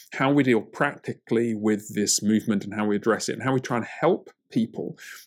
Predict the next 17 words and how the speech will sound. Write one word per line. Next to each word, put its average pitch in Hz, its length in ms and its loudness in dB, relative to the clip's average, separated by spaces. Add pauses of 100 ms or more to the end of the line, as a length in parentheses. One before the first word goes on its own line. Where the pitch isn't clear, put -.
who 123 60 2
have 110 120 2
been 110 160 2
seduced - 760 2 (140)
by 95 180 -4
it. - 260 -12 (880)
Now, 117 380 2 (100)
um, 110 420 2 (300)
uh, 107 240 2
in 123 120 2
the 123 80 6
last, 123 380 2 (200)
uh, 107 400 2 (760)
three, 135 280 6
actually 117 220 0
it's 101 100 -4
four, 110 640 4